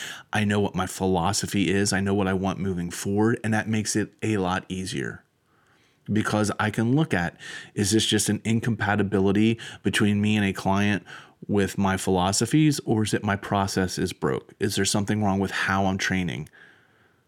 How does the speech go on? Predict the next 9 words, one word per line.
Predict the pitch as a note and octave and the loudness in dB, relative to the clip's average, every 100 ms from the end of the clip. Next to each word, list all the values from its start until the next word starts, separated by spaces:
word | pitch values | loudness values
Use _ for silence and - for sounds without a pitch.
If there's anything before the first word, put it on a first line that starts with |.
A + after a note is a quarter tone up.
| _ _ _ _ _ _ _ _ _ _ - | _ _ _ _ _ _ _ _ _ _ -4
But | A2+ | -2
if | G#2+ | 2
we | C3 | 2
don't | D3 G#2+ | 2 2
know | A2 | 2
what | G#2+ G2 | 4 2
our | |
philosophies | F#2+ F#2 E2 D2+ - E2+ G2 G2 | 0 -2 -2 -2 -6 -2 -2 0
are, | F#2+ G#2+ G#2+ | 0 0 -2